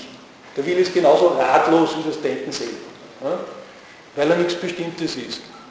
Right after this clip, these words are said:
Dem widerspricht jetzt nur das Faktum, dass wir trotzdem handeln,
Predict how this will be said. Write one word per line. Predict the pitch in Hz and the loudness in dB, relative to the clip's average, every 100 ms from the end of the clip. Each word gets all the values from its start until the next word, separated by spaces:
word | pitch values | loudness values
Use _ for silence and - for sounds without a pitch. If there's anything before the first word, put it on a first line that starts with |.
| - - - - - - - - - - - - 131 - - - - - - - - - - - - - - - - - - | -20 -20 -20 -20 -20 -20 -20 -20 -20 -20 -20 -20 -20 -20 -20 -20 -20 -20 -20 -20 -20 -20 -20 -20 -20 -20 -20 -20 -20 -2 8
Dem | 208 202 | 8 10
widerspricht | 208 208 170 226 240 233 | 8 8 8 6 6 0
jetzt | 226 - 185 | -2 -4 0
nur | 180 247 | 4 4
das | - - | 2 -2
Faktum, | - - 139 - - - 233 226 | 0 6 6 6 2 0 2 4
dass | 202 180 | 4 2
wir | 214 226 | -2 2
trotzdem | 165 - 170 196 196 | 2 2 0 -2 2
handeln, | 196 165 127 | 2 4 0